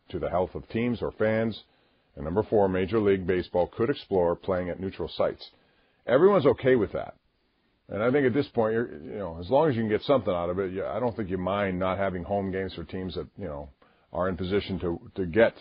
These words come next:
an advantage of, of home field advantage. But again, teams like the Pirates now, this becomes critical in, in that they're gonna lose a year of service time without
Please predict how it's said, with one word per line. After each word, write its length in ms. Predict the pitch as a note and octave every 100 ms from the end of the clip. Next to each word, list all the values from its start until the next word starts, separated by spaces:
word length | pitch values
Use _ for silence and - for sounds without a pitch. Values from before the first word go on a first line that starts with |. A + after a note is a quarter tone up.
| -
an 140 | F#2+
advantage 420 | F2 D#2+ E2+ E2
of, 140 | F2+ D2+ -
of 160 | E2+ D#2+
home 360 | F#2 F#2+ F2+ D#2+
field 220 | F#2 E2+
advantage. 560 | D#2 D#2 D#2+ B1+ - _ _ _ _ _ _ _ _ _
But 100 | G#2
again, 260 | G#2 C3 A#2+
teams 220 | - D3
like 120 | C3 G#2+
the 80 |
Pirates 400 | G2+ B2+ C3+ G#2+
now, 200 | G#2 F#2+
this 160 | G2 G#2+
becomes 400 | - F#2+ G#2+ G2+ -
critical 480 | - B2 - G2+ G2+
in, 180 | G2 G#2
in 160 | - G2
that 260 | G2 G2 -
they're 120 | A2
gonna 160 | C#3 G#2+
lose 340 | A2+ C#3+ G2
a 60 | G2+
year 240 | G2+ A#2+
of 100 | G2
service 360 | - B2 C#3 -
time 220 | F2+ E2+
without 360 | E2+ F2 G2+ -